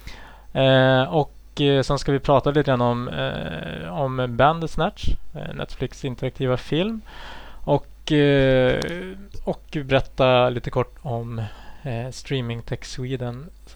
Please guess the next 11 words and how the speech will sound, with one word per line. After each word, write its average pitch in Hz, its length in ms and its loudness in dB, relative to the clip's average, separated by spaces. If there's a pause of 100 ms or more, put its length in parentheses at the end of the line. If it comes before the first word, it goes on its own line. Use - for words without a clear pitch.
(140)
eh, 127 400 -8
som 123 260 -12
går 120 160 -6
av 117 60 -8
stapeln 123 420 -6
den 139 320 -12
sjunde 127 360 -8
november. 170 520 -4 (1200)
Så - 140 -6
det 196 280 2
är 139 360 4